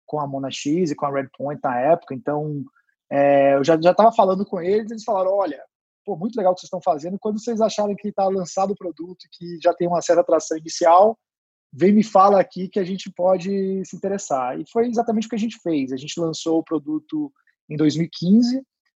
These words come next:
a, é, no modelo que ele tá hoje, né, como uma, uma, uma gestão automatizada de carteira. É, aí já tinha atração inicial mesmo, assim, bem pequena, aí a gente procurou esses fundos e fez uma rodada, um cap-,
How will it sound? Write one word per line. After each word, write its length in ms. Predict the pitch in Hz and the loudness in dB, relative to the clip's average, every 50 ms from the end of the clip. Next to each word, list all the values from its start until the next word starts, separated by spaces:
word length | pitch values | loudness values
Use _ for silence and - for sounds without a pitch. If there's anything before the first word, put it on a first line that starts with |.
| _ - | _ -4
a, 560 | 143 139 143 147 147 143 143 139 135 139 - - | 0 2 4 4 4 4 4 4 4 2 2 0
é, 240 | 147 139 139 139 139 | 0 0 0 -2 -2
no 180 | 147 156 160 156 | -4 -4 -4 0
modelo 320 | 160 156 131 151 165 165 | 0 2 2 2 2 0
que 100 | - 147 | 0 -2
ele 60 | 135 | 0
tá 120 | - 147 127 | 2 2 4
hoje, 360 | 131 139 170 185 165 135 143 | 4 4 4 4 4 2 0
né, 160 | 143 151 147 | -2 -2 -2
como 220 | - - 147 143 139 | -4 -6 -10 -8 -6
uma, 120 | 139 139 | -6 -6
uma, 240 | 131 131 135 139 139 | -8 -8 -10 -10 -8
uma 320 | - 139 135 135 131 127 | -8 -8 -6 -6 -8 -8
gestão 640 | 117 - 139 127 - - - 147 139 135 135 135 127 - - _ _ _ _ _ _ - | -6 -6 -6 -6 -6 -2 -2 -2 0 0 -2 -4 -8 -10 -14 _ _ _ _ _ _ -4
automatizada 640 | 135 135 135 151 147 143 - - - 139 123 131 | -2 0 2 2 2 2 2 2 2 0 2 0
de 80 | 123 127 | -2 -2
carteira. 580 | - 151 143 - - 147 156 180 202 226 240 240 _ _ _ _ _ _ _ _ _ _ - | -2 -2 -2 -2 0 2 4 4 4 4 2 0 _ _ _ _ _ _ _ _ _ _ 0
É, 580 | 160 160 160 160 160 160 160 156 160 160 175 | 2 4 6 6 6 6 6 6 6 6 6
aí 140 | 185 196 208 | 6 6 6
já 100 | 220 240 | 4 4
tinha 180 | 226 - 294 285 | 4 4 4 6
atração 340 | 277 277 262 - - 254 254 | 6 6 4 4 4 2 2
inicial 460 | 247 262 214 - - 202 208 226 220 | 2 0 -2 0 2 4 4 4 4
mesmo, 320 | 180 165 185 208 202 165 | 2 0 -2 -2 -4 -6
assim, 140 | 151 - 156 | -8 -14 -10
bem 140 | 160 190 208 | -8 -8 -8
pequena, 600 | - 185 _ - 165 165 185 202 220 226 233 240 _ _ _ _ _ _ _ _ _ - | -10 -12 _ -10 -8 -6 -4 -2 -2 -2 -4 -4 _ _ _ _ _ _ _ _ _ -8
aí 160 | - 165 165 | -4 -2 0
a 40 | 170 | 0
gente 200 | 165 185 - - | -2 -4 -8 -6
procurou 480 | - 202 196 - 196 180 180 185 185 180 | -4 -4 -2 -2 0 0 2 2 2 0
esses 220 | 175 - - - - | 0 -4 -8 -14 -14
fundos 380 | - 170 170 180 196 180 185 208 | -10 -8 -6 -4 -4 -2 -2 -2
e 60 | 202 | -2
fez 220 | - 196 190 190 | 0 0 2 2
uma 100 | 202 196 | 2 2
rodada, 760 | 185 196 190 160 165 165 170 180 170 185 190 190 190 190 - - _ - | 2 2 2 4 4 6 6 4 4 2 0 0 0 -2 -4 -8 _ -12
um 80 | 151 | -8
cap-, 240 | - - 165 160 - | -2 0 0 0 -2